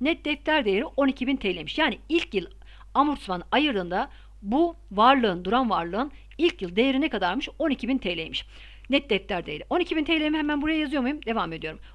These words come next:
On iki bin T L çarpı yine kırk dedim, bölü yüz dedim. Şimdi ne oldu arkadaşlar? Net defter değerini bulacağım. On iki bin T L eksi dedim. Dört bin sekiz yüzden yedi bin iki yüz T L'ymiş. Peki amortisman tutar ne kadar? Dört bin sekiz yüz T L.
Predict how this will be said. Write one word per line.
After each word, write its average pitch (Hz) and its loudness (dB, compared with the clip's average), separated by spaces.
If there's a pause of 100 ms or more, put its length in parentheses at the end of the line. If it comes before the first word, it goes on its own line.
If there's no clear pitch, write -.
(100)
On 339 0
iki 339 -2
bin 214 -2
T 254 0
L 208 -2 (240)
çarpı 294 2
yine 233 0 (840)
kırk 294 -4
dedim, 269 0 (300)
bölü 240 2
yüz 247 0
dedim. 233 2 (260)
Şimdi 339 2
ne 254 2
oldu 196 2
arkadaşlar? 202 -2
Net 269 -2
defter 208 -2
değerini 165 -6
bulacağım. 202 -2 (260)
On 302 2
iki 226 -4
bin 175 -8
T 151 -6
L 165 -10
eksi 254 -2
dedim. 254 0 (240)
Dört 254 0
bin 185 -6
sekiz 220 -6
yüzden 233 -2 (380)
yedi 220 0
bin 247 2
iki 190 -6
yüz - -10
T 165 -10
L'ymiş. - -10 (140)
Peki 208 -4
amortisman 233 0
tutar 262 2
ne 233 0
kadar? 269 2 (260)
Dört 247 2
bin 262 0
sekiz 180 -8
yüz - -16
T 160 -8
L. 151 -10